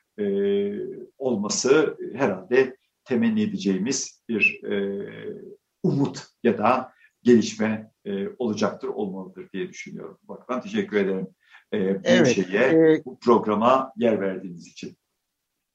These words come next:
Speaker 2: Çok teşekkür ederiz hocam. Hem ülkemizin hem de hatta Avrupa'nın birçok,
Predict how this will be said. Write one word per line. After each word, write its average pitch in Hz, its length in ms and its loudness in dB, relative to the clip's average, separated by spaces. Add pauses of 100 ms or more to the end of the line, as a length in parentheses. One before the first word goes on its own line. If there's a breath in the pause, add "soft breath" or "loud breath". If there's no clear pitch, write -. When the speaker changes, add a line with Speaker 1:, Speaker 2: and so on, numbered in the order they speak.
(220)
Speaker 2:
Çok 135 320 -6
teşekkür 143 440 -2
ederiz 131 300 -2
hocam. 143 460 -2 (260 soft breath)
Hem 170 260 4
ülkemizin 156 680 0
hem 180 320 2
de 185 40 4
hatta 151 420 2
Avrupa'nın 139 760 -2
birçok, 135 460 -4